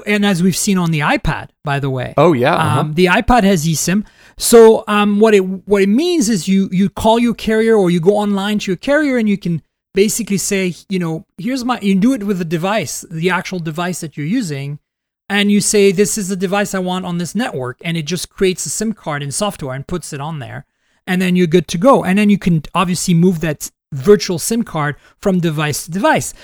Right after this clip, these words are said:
Speaker 1: The problem is that, and this is one of the things that Sherilyn did not mention and talk about in her review, sh-, in her, in her story, is that she, she looks at it as, you know, sim cards are old and obsolete and take up space in phones and, like, and, and we don't really need them anymore.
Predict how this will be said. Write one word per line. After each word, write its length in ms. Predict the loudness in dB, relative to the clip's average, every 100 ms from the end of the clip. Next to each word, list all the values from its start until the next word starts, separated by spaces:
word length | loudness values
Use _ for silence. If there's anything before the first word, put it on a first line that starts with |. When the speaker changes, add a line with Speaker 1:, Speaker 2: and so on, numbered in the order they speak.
| _ -6
Speaker 1:
The 80 |
problem 720 | -6 -6 -2 2 2 2 2
is 280 | 4 2 -2 _ _
that, 220 | -4 -4 _ _ _ _ 0
and 160 | 2
this 160 | 2 2
is 120 | 0
one 160 | 2 2
of 40 |
the 80 | 0
things 220 | 0 0
that 120 | 0
Sherilyn 360 | -2 0 0 2
did 160 | 2
not 300 | 4 2 0
mention 480 | 0 0 0 -2 -2
and 160 | -2 -2
talk 260 | -4 -4
about 240 | 0 0 0
in 80 | -2
her 160 | 0
review, 500 | -2 -2 0 2 0 -4 -20 _
sh-, 200 | -8 -6
in 200 | 0 2
her, 240 | 4 2 0
in 180 | 0
her 200 | 0 0
story, 460 | -2 -4 0 2 0
is 120 | 0
that 140 | -2 -2
she, 420 | 0 0 0 -2
she 240 | 0 0
looks 220 | 0 0
at 80 | 2
it 120 | 2 2
as, 360 | 0 0 -2 -8 _ _ _ -2
you 120 | 2
know, 160 | 4 4
sim 240 | 2 -2
cards 260 | 0 0 0
are 140 | 0 0
old 260 | 0 2
and 120 | 0
obsolete 560 | -2 -4 -4 0 0 0
and 180 | -2 -2
take 180 | -2 -2
up 120 | -4
space 340 | -4 -2 -2
in 100 | -4 -4
phones 380 | -4 -2 -2 -4
and, 80 |
like, 200 | -6 -8 -8
and, 280 | -6 -6
and 220 | -4 -2 -2
we 80 |
don't 180 | -2 -2
really 160 | 0 2
need 160 | 2 2
them 140 | 0
anymore. 320 | 2 0 -2